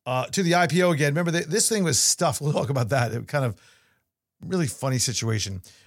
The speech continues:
Uh, new highs in the markets, as I mentioned, pulled by only a few stocks. We see the,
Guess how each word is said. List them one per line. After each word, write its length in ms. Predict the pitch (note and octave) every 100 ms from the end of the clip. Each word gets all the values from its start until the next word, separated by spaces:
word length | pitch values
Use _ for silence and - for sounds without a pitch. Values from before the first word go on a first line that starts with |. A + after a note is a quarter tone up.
| -
Uh, 100 | C3+ -
new 160 | G3
highs 260 | G#3 G3 E3
in 60 |
the 40 | F3+
markets, 340 | F3 F#3 D3+
as 80 | E3
I 40 |
mentioned, 480 | D3 D#3+ F#3+ F4 F4 _ _ _ _ _ _ _ _
pulled 180 | - C#3+
by 200 | C3 B2+
only 280 | C#3+ C3+ B2+
a 60 | A2
few 320 | - D#3+ E3+
stocks. 640 | - A2+ A#2+ - - - _ _ _ _ _ -
We 60 | -
see 160 | C#3+
the, 260 | A2+ A2+